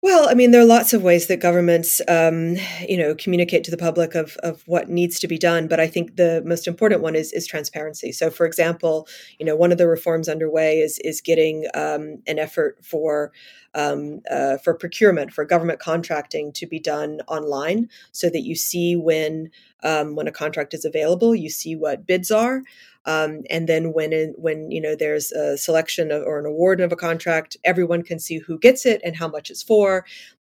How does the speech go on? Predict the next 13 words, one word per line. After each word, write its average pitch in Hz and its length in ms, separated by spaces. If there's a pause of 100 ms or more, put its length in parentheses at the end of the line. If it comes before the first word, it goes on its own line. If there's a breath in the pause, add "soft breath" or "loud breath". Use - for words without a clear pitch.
(100)
and 180 200
then 170 280
ostensibly 175 640
when 160 220
the 160 80
service 156 420
is 147 140
delivered. - 480 (480 soft breath)
Um, 160 480
so 160 500
that 185 340
is, 165 460
um, 156 300